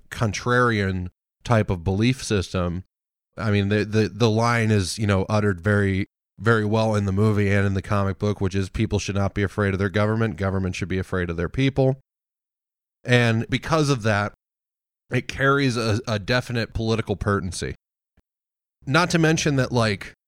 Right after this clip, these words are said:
like, it, it basically, like, it, it kind of predicted the future. 'Cause it, 'cause it came out in the nineties. And when it came out,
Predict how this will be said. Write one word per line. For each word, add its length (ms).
like, 140
it, 140
it 140
basically, 560
like, 280
it, 220
it 80
kind 140
of 60
predicted 460
the 80
future. 460
'Cause 140
it, 120
'cause 140
it 60
came 220
out 240
in 140
the 80
nineties. 560
And 480
when 180
it 100
came 280
out, 340